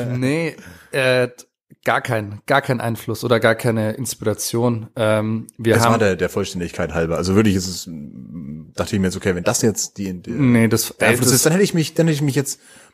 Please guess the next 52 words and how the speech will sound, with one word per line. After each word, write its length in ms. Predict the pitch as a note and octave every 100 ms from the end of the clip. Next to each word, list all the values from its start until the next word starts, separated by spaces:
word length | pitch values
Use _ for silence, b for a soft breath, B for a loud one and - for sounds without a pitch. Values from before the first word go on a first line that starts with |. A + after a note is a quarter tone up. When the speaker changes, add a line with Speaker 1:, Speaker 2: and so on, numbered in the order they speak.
| -
Speaker 2:
deutlich 240 | C3 A#2+
besser 220 | C3 C3
gefühlt 320 | B2 A2 A#2 A2
als 120 | G2+
die 80 | A2+
Situation, 380 | - G#2 F#2+ G2+
in 100 | F#2+
die 120 | A2
du 100 | A2
mich 120 | F#2
gerade 160 | - F2
gebracht 360 | D#2+ - -
hast, 180 | F2 -
dass 100 | E2+
ich 80 | B2
Speaker 1:
<laughs> 640 | - D#3 G#3+ - - - -
Speaker 2:
Hurt 240 | A2+ B2
als, 320 | - G#2 G2+ -
äh, 260 | G2 G2 -
einen 340 | F#2+ F#2+ F#2+ F2
Johnny 140 | F#2+ G2
Cash 260 | - E2 -
Song. 140 | D#2+ D#2 F#2
Okay. 220 | - D#2
Speaker 1:
Äh, 320 | D#2 G#2+ G2 F#2 - -
ja, 140 | G#2+ F#2+
er 60 |
hat 120 | F#2
Speaker 2:
Okay, 60 | -
ich 60 | G2+
Speaker 1:
ihn, 40 |
Speaker 2:
trinke 160 | G2 D3+
Speaker 1:
er 20 |
Speaker 2:
mal 40 | C3
Speaker 1:
hat 100 | A#2+
ihn 100 | B2
Speaker 2:
kurz. 80 | -
Speaker 1:
sicher 220 | A2+ G#2+
zu 160 | -
eigen 220 | F2+ G#2 A2+
gemacht, 400 | G#2 G2 G2 -
ne? 220 | A#2 D3 - -
Speaker 2:
<laughs> 200 | - C#3+
Lass 140 | C3+
uns 120 | G3
mal 100 | F3+
kurz 200 | C3+ D#3+
auf 100 | C#3
meine 180 | A2+ A2+
peinlichen 320 | G#2 A2 A2+
Momente 240 | G#2 G#2 A2
anstoßen. 360 | G2+ - D3